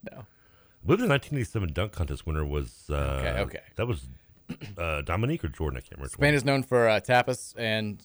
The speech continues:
Speaker 1: uh, small plates and paella. Paella is the, is the common answer here.
Speaker 2: All this sounds like crap compared to steak and barbecue.
Speaker 1: Well, that's you, Trevor. That, that's, yeah.
Speaker 2: I don't have to know.
Speaker 1: Don, you have
Speaker 2: Why
Speaker 1: no,
Speaker 2: not? Why
Speaker 1: you
Speaker 2: no?
Speaker 1: have no frame of
Speaker 2: Wait a minute.
Speaker 1: reference.
Speaker 2: Hold on, hold on, no. Say 'em again 'cause I bet I can get, I think I know. Uh, w-, w-,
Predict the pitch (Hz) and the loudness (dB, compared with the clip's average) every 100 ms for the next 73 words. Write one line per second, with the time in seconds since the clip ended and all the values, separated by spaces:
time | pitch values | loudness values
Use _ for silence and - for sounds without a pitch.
0 | - 92 92 117 110 113 110 101 107 98 | -8 -6 0 2 2 0 -4 -6 -6 -6
1 | - 120 - _ _ 113 117 135 107 113 | -8 -12 -20 _ _ 2 4 4 2 -4
2 | 113 120 110 120 - 135 127 110 101 95 | -4 -6 -4 -6 2 4 4 2 -2 -6
3 | - _ _ _ _ _ _ 113 98 92 | -12 _ _ _ _ _ _ -6 -6 -6
4 | 85 - - 147 214 269 - 185 143 131 | -10 -14 -6 -2 2 2 2 0 0 -4
5 | - 127 - 85 87 82 - 85 80 71 | -2 -2 0 -2 -4 -4 -4 -4 -2 -2
6 | 78 82 - 113 135 147 143 139 - 117 | -2 -2 -6 -12 -8 -8 -8 -10 -8 -8
7 | 78 - - - - - - 117 - 120 | -8 -10 -16 -20 -20 -20 -10 -10 -6 -8
8 | - - - - - - 302 302 339 359 | -8 -18 -18 -18 -2 4 6 8 8 8
9 | 359 277 196 110 - - - 131 - 139 | 6 6 6 4 4 -2 0 2 0 2
10 | 135 226 226 269 254 247 214 302 208 170 | 8 10 12 10 10 10 10 10 8 6
11 | 190 190 170 180 254 220 175 226 196 170 | 6 6 4 6 6 8 8 8 10 10
12 | 180 170 151 135 135 202 220 220 202 180 | 8 8 4 0 2 6 6 6 4 6
13 | 147 151 135 117 113 104 131 139 113 95 | 6 8 6 6 2 4 4 4 6 4
14 | 92 101 104 107 | 2 -4 -4 -6